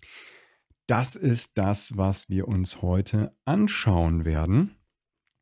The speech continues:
Und noch ein Hinweis, der dafür wichtig ist, der vielleicht auch in Verbindung mit den ganzen anderen Pyramiden eine Rolle spielen könnte. Und da geht die Forschung ja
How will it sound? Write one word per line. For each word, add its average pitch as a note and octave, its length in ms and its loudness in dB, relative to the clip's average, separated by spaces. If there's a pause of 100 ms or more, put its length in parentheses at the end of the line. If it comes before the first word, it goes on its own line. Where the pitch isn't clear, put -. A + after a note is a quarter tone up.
(300)
Und D3+ 160 2
noch F3 200 2
ein C#3+ 80 6
Hinweis, F#2+ 640 2
der A2 160 2
dafür A#2 460 2
wichtig A#2+ 480 -2 (100)
ist, E3+ 320 -6 (640)
der A#2 160 2
vielleicht E3 380 -2
auch D3+ 120 0
in C#3 100 2
Verbindung D3 460 2
mit C#3 140 4
den B2+ 100 4
ganzen D3+ 300 2
anderen C#3+ 380 4
Pyramiden B2 540 2
eine A2 220 2
Rolle G#2+ 360 2
spielen G2+ 500 0
könnte. G#2 560 0 (180)
Und F#2 220 -2
da G2 80 2
geht A2 200 -2
die G2+ 80 -2
Forschung G#2+ 640 0
ja E2+ 280 -2